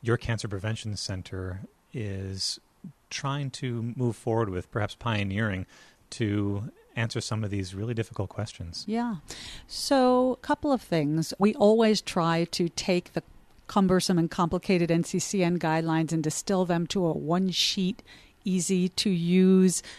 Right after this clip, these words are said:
Speaker 2: list, and we provide that frequently to our colleagues, primary care doctors, and others to try to keep handy, uh, so that they can use that in their clinics.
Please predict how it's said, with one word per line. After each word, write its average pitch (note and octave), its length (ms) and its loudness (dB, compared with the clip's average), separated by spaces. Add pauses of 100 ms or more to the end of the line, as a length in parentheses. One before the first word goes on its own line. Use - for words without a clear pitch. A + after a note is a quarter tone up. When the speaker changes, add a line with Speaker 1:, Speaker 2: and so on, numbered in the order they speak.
(140)
Speaker 2:
list, F#3+ 500 0
and E3+ 220 0
we E3+ 420 0 (180)
provide F3+ 480 0
that D#3+ 380 0
frequently E3 680 -2 (340)
to G#3 280 2
our E3+ 560 0
colleagues, F3+ 840 -2
primary D#3+ 340 -2
care F3+ 320 0
doctors, E3 460 -2
and E3+ 160 0
others E3 420 2 (200)
to G#3 100 -6
try G3+ 200 0
to F3+ 60 0
keep - 280 -8
handy, D#3+ 640 2
uh, D#3+ 200 -2
so F3 140 -2
that E3 200 -2
they D#3+ 140 0
can E3+ 260 0
use F#3+ 240 4
that D#3+ 200 2
in D#3+ 80 2
their D#3 140 0
clinics. - 560 -4